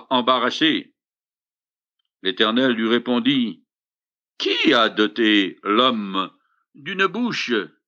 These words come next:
Qui le rend muet ou sourd, voyant ou aveugle ? N'est-ce pas moi, l'Éternel ? Maintenant donc, vas-y, je serai avec toi, avec ta bouche, et je t'indiquerai ce que tu devras dire. »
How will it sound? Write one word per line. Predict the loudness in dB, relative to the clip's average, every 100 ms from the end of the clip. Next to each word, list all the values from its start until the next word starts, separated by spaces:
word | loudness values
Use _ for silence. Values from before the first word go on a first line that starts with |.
| _ _ _ _ _ _ _
Qui | -2 0
le | 0
rend | 0 -2
muet | -2 0 2 2 0
ou | -4
sourd, | -6 -4 -4 -4 -4 -8 _ -4
voyant | -2 0 0 0
ou | 0
aveugle ? | 0 2 0 0 -10 _ _ _ _ _
N'est-ce | -12 -8
pas | -2 0
moi, | 0 0
l'Éternel ? | 0 0 0 0 0 -2 -6 -12 _ _ _ _ _
Maintenant | -8 -2 0 2
donc, | 0 -4 -12 _ _ _ _
vas-y, | 0 0 0 -2 -2 -12 _ _ _
je | -8 -2 0
serai | 2 2 2
avec | 2 0 0
toi, | 0 2 0 -2 _ _
avec | -2 0 0 0
ta | 0 0
bouche, | 0 -4 -4 -6 -16 -20 _ 0
et | 2 2
je | 0 -2
t'indiquerai | 0 0 0 -2 -2 0 2 2 2 -2 _ _ _
ce | -2 0 0
que | 2 0 0
tu | -4 -4
devras | 0 0 0 0
dire. » | 2 0 -4 -12